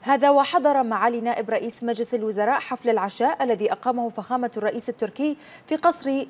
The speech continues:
جانكيا مساء اليوم على شرف قادة وزعماء دول العالم وممثليهم،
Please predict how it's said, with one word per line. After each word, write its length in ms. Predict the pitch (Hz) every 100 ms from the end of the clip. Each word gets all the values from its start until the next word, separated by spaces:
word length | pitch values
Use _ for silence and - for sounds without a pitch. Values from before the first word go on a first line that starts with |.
| -
جانكيا 520 | 233 240 - 240 277
مساء 380 | 302 254 240 -
اليوم 300 | 196 220 320
على 220 | 302 226
شرف 300 | - 233 226
قادة 480 | 226 285 269 247 240
وزعماء 560 | 233 208 196 208 247
دول 240 | 226 233 220
العالم 420 | 214 262 285 262
وممثليهم، 760 | 370 381 349 302 247 175 165